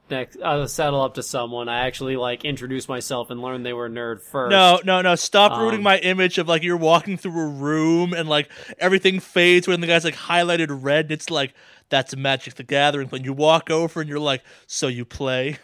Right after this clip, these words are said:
Speaker 1: <laughs> Yep.
Speaker 2: Or
Speaker 1: Well,
Speaker 2: better
Speaker 1: actually,
Speaker 2: yet
Speaker 1: no, I just called him out. I was like, "Are you ready to fight?" And he's like, "What?" And I'm like, "I got my deck." And he's like, "Oh, shit, motherfucker."
Speaker 2: Like, holster it or something. He's like, whip it out of the suit.
Speaker 1: Oh, yeah. No, absolutely. I have,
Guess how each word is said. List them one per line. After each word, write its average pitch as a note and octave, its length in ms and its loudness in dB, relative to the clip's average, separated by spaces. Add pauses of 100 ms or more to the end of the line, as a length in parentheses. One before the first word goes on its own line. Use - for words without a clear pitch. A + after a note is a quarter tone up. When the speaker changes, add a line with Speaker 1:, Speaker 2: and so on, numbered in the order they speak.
(880)
Speaker 1:
<laughs> - 0 - (2250)
Yep. C3+ 280 -2 (220)
Speaker 2:
Or A#3 60 -10
Speaker 1:
Well, G#3+ 160 8
Speaker 2:
better A3 220 8
Speaker 1:
actually, G#3 120 4
Speaker 2:
yet - 60 2
Speaker 1:
no, D#3+ 140 2
I C#3+ 160 4
just F3 240 0
called F#3+ 280 2
him E3 120 2
out. E3+ 160 4
I - 20 4
was C3+ 140 0
like, C3+ 300 0
"Are C#3+ 40 -8
you C#3 220 -4
ready D#3 240 2
to C#3 100 -2
fight?" C#3 380 -6 (100)
And D3 80 -10
he's C#3 180 -4
like, C3+ 220 -2
"What?" C3 220 0
And D3+ 80 -2
I'm C3+ 100 -4
like, A#2+ 220 -6
"I A2+ 80 -10
got C3+ 160 -4
my C3 140 -4
deck." C3+ 220 -4
And C#3 60 -8
he's A#2+ 100 -6
like, B2 160 -8
"Oh, C#3 160 0
shit, - 380 -2
motherfucker." A#2 680 -6
Speaker 2:
Like, E3 120 -2
holster F3+ 580 -4
it F3+ 60 -2
or F3+ 80 -2
something. F3 320 -4
He's C#4+ 100 -14
like, C3+ 80 -18
whip E3 160 -4
it E3 80 2
out E3 160 6
of D3 60 -6
the D3 80 -6
suit. - 400 -2 (760)
Speaker 1:
Oh, F#3+ 200 4
yeah. C#3+ 340 4
No, B2 220 -4
absolutely. C3 640 -4
I A#2+ 160 -4
have, C3 460 -4